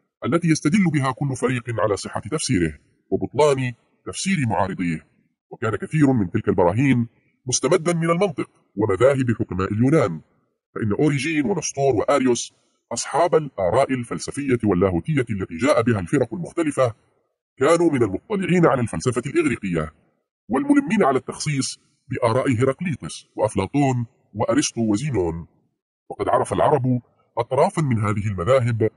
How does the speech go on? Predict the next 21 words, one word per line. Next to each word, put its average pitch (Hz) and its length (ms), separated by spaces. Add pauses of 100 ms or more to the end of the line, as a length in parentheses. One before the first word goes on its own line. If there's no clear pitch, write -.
(240)
بعد 131 260
هجرة 151 420
المهاجرين 101 600
منهم 156 400
إلى 127 120
العراق 113 380
وسورية 104 580
وفلسطين، 90 720 (360)
ثم 92 120
عرفوها 131 600 (420)
بعد 123 180
هجرة 180 320
المهاجرين 120 540
إلى 131 240
بلادهم 92 520 (300)
من 120 120
رهبان 120 380
تلك 175 220
الأمم 139 400
وتجارها 117 600
وسائحيها، 110 720